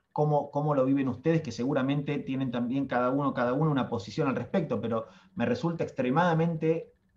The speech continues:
difícil poder hablar, eh, respeto a rajatabla la privacidad de, de mis estudiantes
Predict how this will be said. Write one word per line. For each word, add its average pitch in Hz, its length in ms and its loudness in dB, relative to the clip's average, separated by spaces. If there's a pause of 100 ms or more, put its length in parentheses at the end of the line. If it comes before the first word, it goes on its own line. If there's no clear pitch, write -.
difícil 180 760 -2 (480)
poder 135 280 4
hablar, 151 560 4
eh, - 680 -10
respeto 185 560 2
a 165 40 8
rajatabla 170 680 4
la 131 120 4
privacidad 127 640 4
de, 123 260 -4
de 113 400 -2
mis 113 380 -4 (100)
estudiantes 170 920 0